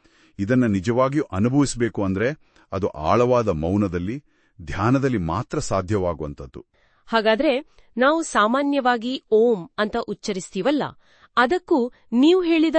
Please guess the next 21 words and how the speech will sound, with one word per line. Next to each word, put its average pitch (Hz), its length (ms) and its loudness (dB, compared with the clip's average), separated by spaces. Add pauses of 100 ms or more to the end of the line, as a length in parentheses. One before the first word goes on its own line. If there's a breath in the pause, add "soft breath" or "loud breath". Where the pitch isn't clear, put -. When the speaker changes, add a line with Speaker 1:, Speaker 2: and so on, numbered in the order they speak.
(140)
Speaker 2:
ಈ 285 220 -4
ಆಳವಾದ 269 560 2 (160)
ಅನುಭವಕ್ಕೂ 226 640 0
ಏನಾದ್ರೂ 196 380 0
ಲಿಂಕ್ 175 380 -2
ಇದೆಯಾ? 185 400 -2
Speaker 1:
ಇದೆ, 87 280 -2
ಇದೆ. 65 280 -14 (160)
Speaker 2:
ಪುಸ್ತಕದಲ್ಲಿ 294 880 0 (220)
ಉಸಿರಾಟದ 330 560 2
ಜೊತೆ 240 300 2
ಏನೋ 233 140 4
ಸಂಬಂಧ 208 440 -2
ಇದೆ 185 200 0
ಅಂತ 170 160 -2
ಹೇಳಿದ್ರಲ್ಲ, 156 560 -4 (400)
ಹಂಸ 254 380 0
ಮಂತ್ರ 202 360 0
ಅಂತ? 151 280 -4 (180)
Speaker 1:
ಹೌದು, 101 260 0
ಹೌದು. 80 320 -10